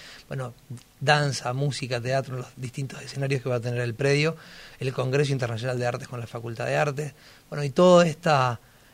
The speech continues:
eh, suma de dimensiones y de actividades que van enriqueciendo cada vez más esta experiencia que es la Bienal del Chaco. Así que, bueno, ansiosos, trabajando mancomunadamente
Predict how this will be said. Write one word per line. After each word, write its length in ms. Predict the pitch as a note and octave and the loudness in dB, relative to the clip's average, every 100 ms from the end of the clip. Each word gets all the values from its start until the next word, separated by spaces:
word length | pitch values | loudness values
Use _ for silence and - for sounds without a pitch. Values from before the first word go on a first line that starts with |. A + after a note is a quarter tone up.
| _ | _
eh, 240 | B2 B2 | -8 -6
suma 600 | A2 - F3+ D#3+ C#3+ C#3 - | -2 4 6 6 2 -2 -8
de 200 | B2+ A#2+ | -4 -2
dimensiones 720 | B2+ B2+ A#2+ - D#3+ D#3 C3+ | -2 -4 -4 2 2 2 0
y 60 | B2 | -2
de 80 | |
actividades 640 | A#2+ A#2 A#2+ A#2+ C#3 D3 C3+ | -4 -6 -2 2 2 2 0
que 140 | A#2+ | -4
van 140 | B2 | -2
enriqueciendo 840 | C#3+ C3 A#2+ A#2 - C#3 C#3 C#3+ D3 - - - | -2 -2 -4 -6 -2 -2 0 -2 -2 -16 -20 -6
cada 280 | C3+ D3+ | 2 4
vez 160 | C#3+ B2+ | 4 2
más 340 | C3+ C#3 C#3+ - | 0 0 -2 -8
esta 200 | A#2+ B2+ | -6 -8
experiencia 800 | - C3+ D3+ D#3 D3+ C#3 C#3 C#3+ - - - | -4 0 2 2 2 0 -4 -6 -16 -20 -8
que 120 | A#2+ | -4
es 60 | C3 | -2
la 80 | |
Bienal 240 | B2+ A#2+ B2 | -2 -2 -2
del 160 | B2 | -4
Chaco. 240 | A#2 C#3 C3 | -6 -6 -6
Así 200 | A2+ C3 | -8 -8
que, 240 | B2+ A#2+ - - - - | -6 -8 -10 -20 -20 -10
bueno, 200 | B2+ B2+ | -6 -4
ansiosos, 720 | B2 B2+ F3 F#3 F3 F#3+ F3+ - - - - | -2 0 4 6 6 0 -2 -6 -20 -20 -10
trabajando 680 | A#2+ C3 A#2+ D#3 E3 E3+ E3 | -4 -4 0 2 4 4 4
mancomunadamente 1040 | C3+ A#2 A#2+ A#2+ C3 C3 C3+ C#3 C#3 C3 | 2 -2 -4 0 2 2 2 2 -2 -6